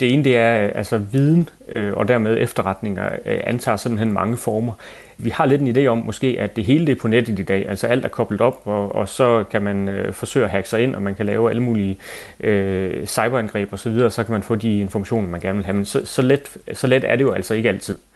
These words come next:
Desuden så er der også masser af viden, som, som ikke er ligesom konkretiseret. Altså, når man for eksempel laver forskning, så udgiver man jo kun de positive resultater, men det kan også være meget vigtigt for andre at vide,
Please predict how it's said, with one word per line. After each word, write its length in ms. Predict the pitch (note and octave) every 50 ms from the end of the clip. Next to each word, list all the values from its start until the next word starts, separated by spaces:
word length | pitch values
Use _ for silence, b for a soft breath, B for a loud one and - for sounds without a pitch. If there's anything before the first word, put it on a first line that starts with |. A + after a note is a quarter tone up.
| B B B B B B B
Desuden 300 | B2 A#2 - C#3 C#3+ D3
så 100 | - -
er 40 | C3+
der 80 | B2 A2+
også 260 | G#2+ B2+ C3 - C#3
masser 220 | B2+ B2 - C3+
af 140 | A#2+ - G#2+
viden, 260 | A2 A#2+ B2 C#3 D3+
som, 320 | C3+ - B2+ G#2+ G2+ G2 F#2 B B B B B B
som 240 | - - A2+ G#2+ -
ikke 260 | C3 D3 D3+ D#3 A#2+
er 340 | - - - G#2+ G#2 G#2+ G2+ F2 - -
ligesom 420 | - C3+ B2+ A2 C3 A2+ G2 F2 D#2+ - - _ _ - - - - -
konkretiseret. 1000 | - - B2 A2+ - - - G#2 - G#2+ - - - F3+ E3+ G2+ - - - - -
Altså, 200 | - A#2+ F#2 C3
når 80 | B2
man 80 | A2+ G#2+
for 100 | - C#3+
eksempel 320 | C3 - - E3+ D3+ A#2+
laver 160 | G#2+ A2 A2 G#2
forskning, 460 | - B2 B2+ C#3 - - - F#2+ - B B B B B
så 140 | B - D#3
udgiver 320 | D3+ F3 F#3 F3 G#3+ D3+
man 180 | A2+ G#2+ G#2 G#2
jo 120 | G#2 G2+
kun 340 | G2+ - - C#3+ C#3 D#3 D3+ - -
de 60 | - A#2
positive 480 | - B2+ D3 D3+ - - C3 G#2 F2+
resultater, 460 | G2 G2 - A2+ G2+ - C3+ C3 A2
men 140 | F#2+ G2+ G#2
det 80 | A#2 G#2+
kan 100 | - C3
også 120 | C#3+ -
være 100 | - C#3
meget 260 | A#2+ A#2 C3 D3 C#3
vigtigt 300 | C#3 D#3 D#3 - - G2+
for 100 | - -
andre 260 | B2 - A#2+ D3+ D#3 B2+
at 100 | G#2 A2
vide, 200 | A2+ A#2+ C3